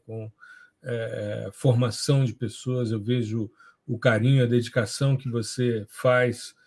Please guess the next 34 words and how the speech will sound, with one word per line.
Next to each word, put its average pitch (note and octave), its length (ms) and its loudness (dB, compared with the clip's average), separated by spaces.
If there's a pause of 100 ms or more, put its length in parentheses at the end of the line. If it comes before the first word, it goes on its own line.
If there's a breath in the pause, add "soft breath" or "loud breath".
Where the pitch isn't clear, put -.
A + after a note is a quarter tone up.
(240 soft breath)
é, A#2 260 0
o A#2+ 100 -2
trabalho A2+ 640 0
no A#2+ 160 0
P B2 160 -2
D A#2+ 180 0
I A#2 40 -2
com A#2 180 -4
Python. A#2+ 760 -2
Isso, A#2+ 580 -4 (200)
poxa, A#2 320 -4
me A2 240 -4
traz, A#2+ 280 2
assim, A2+ 240 -2
muita, B2 600 2
muita C3+ 300 2
tranquilidade, C3 1120 4 (420 loud breath)
né, B2 300 0
de A2+ 140 -2
ver C#3 260 2
que D3 60 0
as C3 100 0
pessoas C3 360 0
estão B2+ 180 -2
sempre C3 400 0
sendo C3 340 2
atendidas, A#2 960 -2 (320 loud breath)
sempre B2+ 520 -2
tendo B2+ 360 2
suas A#2 280 0
demandas A#2 520 2
resolvidas, A2 1000 -2
ou A#2 80 -4
seja, A2+ 480 -2